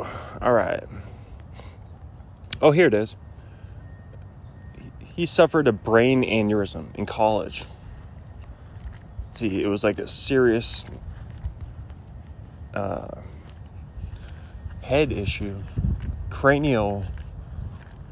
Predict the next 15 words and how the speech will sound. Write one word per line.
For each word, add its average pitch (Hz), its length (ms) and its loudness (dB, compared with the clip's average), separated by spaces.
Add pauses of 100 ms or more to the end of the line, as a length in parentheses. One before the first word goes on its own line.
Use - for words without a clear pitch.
(340)
conundrum. 107 680 0 (1400)
Uh, 120 600 6 (640)
all 113 80 6
right, 101 220 6 (200)
September 160 520 6
third, 143 640 6
nineteen 123 380 4
eighty-nine 117 760 6 (440)
through 120 240 6
October 120 480 4
second 110 540 4 (420)
of 98 140 0
two 127 140 0
thousand 110 320 6
five, 95 340 4